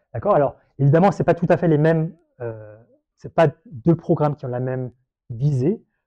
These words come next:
L'une, c'est plutôt chercher à, euh, à unifier la géométrie, sous un même point de vue. Chez Clebsch, vous voyez, c'est une sorte d'unification de l'algèbre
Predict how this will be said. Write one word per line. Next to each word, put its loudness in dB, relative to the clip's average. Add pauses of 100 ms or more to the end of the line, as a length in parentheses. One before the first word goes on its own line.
L'une, -2
c'est -10
plutôt -2
chercher -12
à, -8 (380)
euh, -14 (580)
à -18 (100)
unifier -2
la -2
géométrie, 0 (560)
sous -8
un -6
même -6
point -8
de -2
vue. 2 (200)
Chez -16
Clebsch, 0
vous -18
voyez, 2
c'est -8
une -6
sorte -4
d'unification -4
de 0
l'algèbre 2